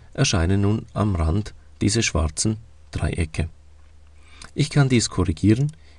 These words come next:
indem ich einfach entsprechend die Größe dieses Videos verändere.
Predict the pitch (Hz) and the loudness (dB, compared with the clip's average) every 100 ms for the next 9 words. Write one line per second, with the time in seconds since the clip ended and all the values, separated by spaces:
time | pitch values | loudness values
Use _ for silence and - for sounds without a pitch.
0 | - 151 160 156 151 - 92 101 104 - | -4 2 4 2 0 0 0 0 -4 -2
1 | 123 - 85 85 - - - 131 - 87 | -4 0 -2 0 -2 -4 -2 -2 2 0
2 | 82 - - - 120 - 92 90 95 - | 2 0 -2 0 -2 0 0 0 0 0
3 | - 90 87 82 | 0 2 2 0